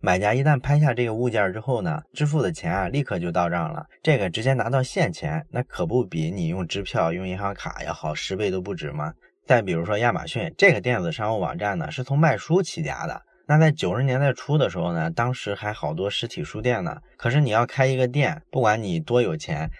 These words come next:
你一个书店的店面里面啊，能存个十万册的书，说实在的就很了不起了。所以呢，一个买书的人啊，他去逛书店的时候啊，在这十万册书里挑，总有可能你想要的书他买不到吧？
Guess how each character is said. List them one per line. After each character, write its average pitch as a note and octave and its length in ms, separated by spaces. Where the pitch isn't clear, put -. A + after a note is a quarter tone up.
你 A2 160
一 C3+ 60
个 D#3+ 100
书 F3+ 180
店 F3+ 160
的 B2 80
店 D#3 220
面 A#2+ 200
里 E2 80
面 D#2 160
啊， D#2+ 280
能 C#3 160
存 B2+ 240
个 B2+ 100
十 - 200
万 C#3 200
册 A#2 200
的 E2+ 60
书， A2 320
说 A2 200
实 G#2+ 100
在 G#2 200
的 D#2+ 140
就 G#2 120
很 F2 200
了 A2+ 200
不 D#2+ 100
起 - 160
了。 - 220
所 C#3 180
以 E3 40
呢， D#3 160
一 D#3+ 60
个 E3 80
买 F#2 220
书 D3+ 200
的 B2+ 100
人 E2 100
啊， D#2+ 140
他 C3 140
去 C3 80
逛 C3 200
书 C3+ 160
店 C3 220
的 E2 60
时 - 60
候 - 80
啊， D#2 160
在 B2 140
这 A2+ 120
十 - 200
万 C3 160
册 A#2 220
书 B2 180
里 D#2+ 160
挑， G2+ 360
总 C#3 140
有 E3+ 140
可 F#2+ 160
能 F#2+ 200
你 A#2 100
想 F#2 160
要 F#2 180
的 E2+ 60
书 F#2+ 180
他 G#2 60
买 F2 180
不 - 80
到 F#2+ 180
吧？ D#2+ 260